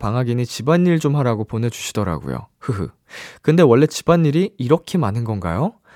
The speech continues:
방학인데 방학이 아닌 것 같은 느낌적인 느낌. 유. 집안일이라는 건 정말 하루 종일 해도, 어,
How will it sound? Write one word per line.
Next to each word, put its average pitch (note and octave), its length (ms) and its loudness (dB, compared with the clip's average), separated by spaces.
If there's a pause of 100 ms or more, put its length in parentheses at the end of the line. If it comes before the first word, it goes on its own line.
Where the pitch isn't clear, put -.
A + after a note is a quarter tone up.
(220)
방학인데 C#3 580 2
방학이 A#2+ 400 0
아닌 G#2 260 0
것 C3+ 140 0
같은 G#2+ 320 -4
느낌적인 A#2+ 640 -2
느낌. D2 800 -4
유. F2+ 640 2 (1400)
집안일이라는 C3 1300 2
건 A2 400 -2
정말 F2+ 300 -10
하루 A#3+ 400 -6
종일 D3+ 800 0 (340)
해도, C#3 600 2 (880)
어, G2 540 0